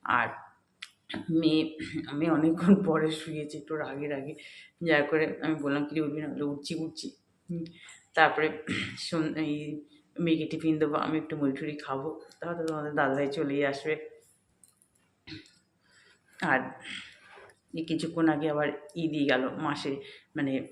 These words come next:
কিছু মাল টালগুলো আনতে হবে, সেগুলো তোমাদের দাদাভাই আবার নিয়ে আসবে।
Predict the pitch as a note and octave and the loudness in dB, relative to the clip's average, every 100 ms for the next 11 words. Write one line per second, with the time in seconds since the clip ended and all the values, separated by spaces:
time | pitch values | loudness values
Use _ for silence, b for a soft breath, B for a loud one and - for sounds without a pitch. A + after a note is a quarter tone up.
0 | - - E3 D#3 E3+ D#3+ C#3+ C#3 D3+ C#3 | -16 -16 -8 -6 0 2 2 2 2 0
1 | C#3+ D#3 C3 C3+ C3 C#3+ F3+ - - B | 2 6 6 4 -2 -2 -2 -4 -10 B
2 | - - D3 D3 D3 C#3+ C#3+ A#2+ C#3+ C#3+ | -10 -4 -2 -2 0 -2 0 0 2 -2
3 | C#3+ D3 C3 A#2+ C3 - - - | 0 2 2 0 -4 -8 -12 -14